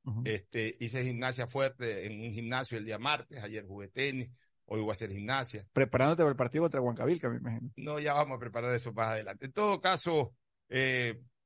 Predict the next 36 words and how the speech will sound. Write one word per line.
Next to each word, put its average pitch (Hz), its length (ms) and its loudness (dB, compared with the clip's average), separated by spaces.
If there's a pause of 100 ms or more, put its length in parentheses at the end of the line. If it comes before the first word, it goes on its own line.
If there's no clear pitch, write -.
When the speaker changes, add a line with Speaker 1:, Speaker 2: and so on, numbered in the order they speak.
(120)
Speaker 2:
estamos 165 280 2
felices 151 380 2
aquí, 160 500 -2
ya 135 160 0
vamos 139 260 0
a 127 60 2
repartir 123 540 -4
el 123 160 -2
cake, 160 340 2 (380)
pero 127 500 4
también 143 360 0
hoy 196 220 2
es 180 40 4
un 170 160 0
día 165 200 2
especial 160 500 0
en 143 100 -4
lo 123 100 -2
político 135 540 -6
porque 120 220 -6
hoy 139 80 -2
se 123 160 -2
cierra 180 420 0
la 135 160 0
campaña 131 480 -2
oficialmente. 110 720 -6
Son 120 160 -2
las 107 140 0
últimas, 135 560 -4 (540)
ya 151 140 6
ni 175 120 0
siquiera 156 320 4
veinticuatro 147 580 -2
horas, 120 240 -2
yo 127 80 -4
diría... 147 600 0